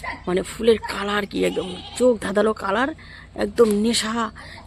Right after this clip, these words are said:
নেশা হয়ে যায় মনে হচ্ছে দেখে। এই যে দেখো বন্ধুরা, ফুলে ফুলে ভরে গেছে গাছটা আমার, এত বড় বড় হয়েছে ফুলগুলো, দেখতে পাচ্ছ? একদম যা-, একদম ছোটোর থেকে বড় হয়েছে,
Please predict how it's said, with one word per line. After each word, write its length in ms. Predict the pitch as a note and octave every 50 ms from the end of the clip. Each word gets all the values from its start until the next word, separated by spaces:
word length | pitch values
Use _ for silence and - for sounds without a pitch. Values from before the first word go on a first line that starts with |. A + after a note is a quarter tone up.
| - -
নেশা 280 | A3 A#3+ C4 - - C#4+
হয়ে 200 | C4+ C#4 C#4+ C4
যায় 160 | G#3 G3+ F3+
মনে 200 | F3+ F#3 E3+ E3
হচ্ছে 280 | D#3+ E3 - - - F3+
দেখে। 380 | E3+ F3+ F3 - - E3 D#3+ - - - - - - - - - - - - - - - - -
এই 140 | E3+ E3+ E3
যে 80 | D#3
দেখো 300 | D#3 E3 - D3+ - -
বন্ধুরা, 380 | - - - - - - - - - - -
ফুলে 300 | - - C4 C4 C4+ C4+
ফুলে 240 | B3 - C4+ B3+ B3
ভরে 280 | A3 F#3+ F#3+ F#3 G3+ G3+
গেছে 220 | F3+ F3+ - G#3
গাছটা 380 | D#3 D#3+ F#3 - - - - F#3+
আমার, 220 | G#3 A3 A#3+ D4+ D#4 - - - - - - - - - -
এত 220 | C#4 - - -
বড় 400 | D4 A3+ G3 F#3+ F3+ F#3+ A3 B3
বড় 160 | B3+ C#4+ D4 D4
হয়েছে 300 | C#4 D4+ D#4+ D4+ - C#4+
ফুলগুলো, 480 | C#4 D#4 D4+ D4 D4+ C#4+ B3+ C#4+ F#4 - - - - - - - - - - G3+
দেখতে 260 | A3 A#3 - - E4
পাচ্ছ? 300 | D#4+ F4+ F4+ F4+ - C#4+ D4 F#4+ - - - - - - - - -
একদম 300 | - G3+ G3+ G#3 G#3 G#3
যা-, 160 | G3 G#3+ - - G#3+
একদম 180 | A3+ A#3 B3+
ছোটোর 320 | A#3+ - - D4+ C#4 E4 D#4+ - -
থেকে 180 | C#4 B3+ C#4+
বড় 240 | C4+ A3 G#3+ G3+ G3 G3
হয়েছে, 380 | G3+ F#3+ E3 E3 - - -